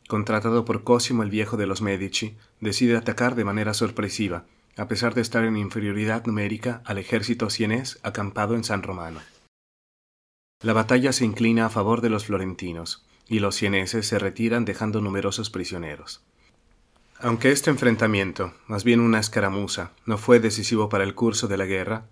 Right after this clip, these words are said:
resultó crucial para Cosimo, quien supo aprovecharlo políticamente en su beneficio. Este evento habría caído en el olvido de no ser por uno de los grandes tesoros de la pintura,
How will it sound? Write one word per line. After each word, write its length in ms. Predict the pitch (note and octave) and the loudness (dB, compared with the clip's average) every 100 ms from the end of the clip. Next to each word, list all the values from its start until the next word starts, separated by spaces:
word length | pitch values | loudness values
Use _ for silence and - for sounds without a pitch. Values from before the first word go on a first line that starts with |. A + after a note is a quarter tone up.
| _ _ | _ _
resultó 460 | G#2+ G#2 A#2 G#2+ A#2+ | -6 -2 -2 0 0
crucial 440 | A#2 A2 C3 C3+ | 0 0 2 2
para 240 | B2+ F#2+ F2 | 2 -2 -2
Cosimo, 500 | F#2+ - F2 E2 D#2+ | -4 -4 -6 -8 -10
quien 200 | - G2 | -6 -6
supo 240 | - A#2 A#2 | -4 -2 0
aprovecharlo 640 | G#2+ G2 G2 A2+ A2 A2+ | 0 0 0 -2 0 -2
políticamente 720 | G2+ A2 A2 A2 G2+ G#2+ G#2+ | 0 -2 -2 -4 -4 -4 -4
en 80 | A2 | -6
su 140 | G#2+ | -6
beneficio. 560 | F#2 F2+ - D2+ - D#2 _ _ _ _ _ _ _ _ _ _ _ _ _ _ - | -6 -8 -8 -10 -10 -14 _ _ _ _ _ _ _ _ _ _ _ _ _ _ -2
Este 280 | C#3 D#3 | 2 4
evento 520 | A2+ G2+ F#2 F#2 A#2 - | 6 4 2 2 0 0
habría 280 | G#2 G#2 G#2+ | 0 0 2
caído 300 | A2 A2+ A2+ | 2 4 4
en 80 | G2+ | 2
el 120 | F#2 | 0
olvido 400 | F#2+ F#2+ F2+ F#2+ | 0 -2 -2 -2
de 100 | F#2 | -2
no 140 | G#2+ | -2
ser 300 | G#2+ A#2 A2+ | -2 -2 -2
por 140 | G#2+ G2 | -2 -2
uno 160 | G#2 | 0
de 80 | G2+ | 0
los 160 | F2 F#2+ | -2 -2
grandes 380 | G#2 A2 G#2+ | -2 -2 -4
tesoros 400 | G#2 F#2+ A2 G#2+ | -6 -4 -2 -2
de 80 | G#2+ | -2
la 100 | F2+ | -4
pintura, 440 | F#2 E2+ E2+ D#2 | -6 -8 -8 -10